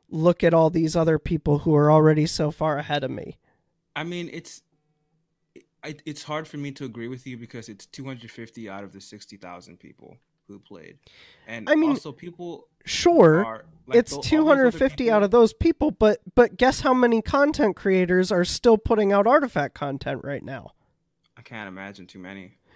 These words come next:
Speaker 1: Yeah, wanna know why? It's because those people who weren't willing to put in the work are not there.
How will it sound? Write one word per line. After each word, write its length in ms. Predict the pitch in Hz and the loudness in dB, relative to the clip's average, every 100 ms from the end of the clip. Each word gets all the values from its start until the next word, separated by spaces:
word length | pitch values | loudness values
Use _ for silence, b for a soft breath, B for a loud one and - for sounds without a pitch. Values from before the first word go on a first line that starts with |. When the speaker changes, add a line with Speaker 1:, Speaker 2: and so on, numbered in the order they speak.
| - | 4
Speaker 1:
Yeah, 180 | 311 | 8
wanna 220 | 226 226 233 | 10 8 8
know 180 | 226 | 8
why? 320 | 202 196 285 349 | 8 6 4 2
It's 160 | 240 | -2
because 400 | - 247 - 233 | -4 -2 2 2
those 240 | - 226 - | 6 4 4
people 480 | - 311 - 214 | -2 0 2 2
who 100 | 208 208 | 2 2
weren't 340 | 190 226 - | 4 4 2
willing 360 | 170 185 220 226 | 2 6 6 4
to 80 | |
put 220 | 175 214 208 | 2 2 4
in 140 | 208 | 4
the 80 | 170 | 4
work 340 | 180 220 262 | 4 2 2
are 120 | 175 | 2
not 280 | 170 185 - | 4 2 2
there. 480 | 185 180 131 - - | 0 0 0 -12 -20